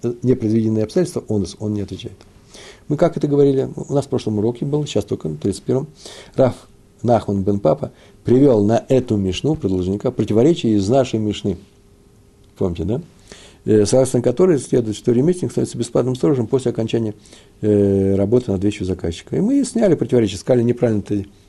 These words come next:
делал л-, логический вывод. Сейчас на этом, там он нашёл противоречие, а на этом уроке делал совсем другая вещь. Рав Нахман бен Папа при-, приводит вывод из нашей мишны, но не для опровержения, а для поддержки слов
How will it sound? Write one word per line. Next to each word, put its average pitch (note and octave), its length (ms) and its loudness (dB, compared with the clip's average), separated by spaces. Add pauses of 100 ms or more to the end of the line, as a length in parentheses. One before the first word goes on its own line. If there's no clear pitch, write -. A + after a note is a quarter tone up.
(140)
делал G2 400 2
л-, G#2 80 0
логический G#2 400 -4
вывод. F#2+ 220 -2 (240)
Сейчас - 400 -2
на D#3 40 2
этом, G#2+ 240 -2 (340)
там D#3+ 140 2
он D3 60 4
нашёл C3+ 220 2
противоречие, A2 580 0
а A#2+ 100 2
на G#3 40 2
этом C#3 180 0
уроке A2+ 240 2
делал A#2 160 0
совсем - 260 -4
другая A#2 240 4
вещь. F#2+ 140 0 (280)
Рав C#3+ 220 2
Нахман D3+ 340 0
бен A#2+ 180 0
Папа G3 340 0 (400)
при-, C3+ 220 -2 (280)
приводит D3+ 500 4
вывод C#3+ 800 4 (580)
из A2 180 0
нашей B2+ 340 2
мишны, A2+ 520 0 (640)
но C#3 100 4
не E3 140 4
для E3 180 4
опровержения, E3+ 640 4
а C3+ 40 2
для D3+ 140 2
поддержки C#3 840 0
слов - 420 0